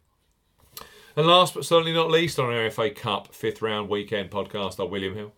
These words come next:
who are undoubtedly a leader when it comes to football betting, both pre-match and in play. Quite simply, William Hill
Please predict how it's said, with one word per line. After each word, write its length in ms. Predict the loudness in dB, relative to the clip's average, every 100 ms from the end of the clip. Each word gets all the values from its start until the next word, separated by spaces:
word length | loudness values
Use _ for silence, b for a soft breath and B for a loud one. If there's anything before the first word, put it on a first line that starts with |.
| b b b
who 100 | -2
are 120 | 2
undoubtedly 440 | 2 0 -2 -2 -2
a 40 |
leader 280 | 0 0 -2
when 80 | -4
it 100 | -6
comes 160 | -8
to 80 | -10
football 300 | -6 -6 -6
betting, 260 | -6 -6 -4
both 240 | -6 -6
pre-match 400 | -4 -6 -6 -10
and 80 | -10
in 80 | -10
play. 220 | -8 -8
Quite 260 | -4 -4 -4
simply, 320 | -6 -8 -10
William 300 | -8 -8 -6
Hill 260 | -6 -8